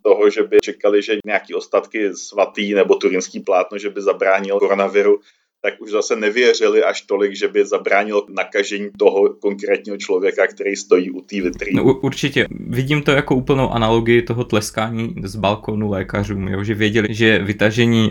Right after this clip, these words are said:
Speaker 2: toho takzvaného turínského plátna, fiktivní relikvie,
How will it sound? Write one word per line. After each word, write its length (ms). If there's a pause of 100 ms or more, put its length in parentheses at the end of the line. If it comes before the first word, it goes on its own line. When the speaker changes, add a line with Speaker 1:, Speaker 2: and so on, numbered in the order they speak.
(120)
Speaker 2:
toho 460
takzvaného 680
turínského 640
plátna, 640 (380)
fiktivní 480
relikvie, 600